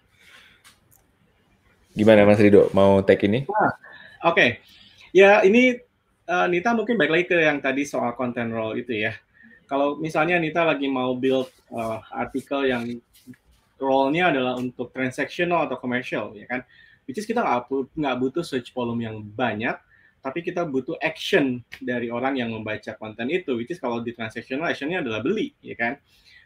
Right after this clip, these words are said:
Speaker 2: Maka kalau kejadian seperti itu, kita nggak akan lihat search volume sebagai salah satu main indicator-nya kita untuk decide keyword apa yang mau kita pakai, ya kan? Tapi kalau kita me-, memang mau bikin artikelnya adalah untuk informational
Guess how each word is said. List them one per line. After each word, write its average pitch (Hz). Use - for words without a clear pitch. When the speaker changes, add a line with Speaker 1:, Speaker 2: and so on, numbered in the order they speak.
Speaker 2:
Maka 113
kalau 160
kejadian 127
seperti 120
itu, 208
kita 196
nggak 139
akan 113
lihat 110
search -
volume 110
sebagai 117
salah 110
satu 113
main 113
indicator-nya 113
kita 165
untuk 123
decide 113
keyword 110
apa 110
yang 107
mau 104
kita -
pakai, 143
ya -
kan? -
Tapi 131
kalau 196
kita 220
me-, 185
memang 165
mau 147
bikin 131
artikelnya 131
adalah 120
untuk 120
informational 117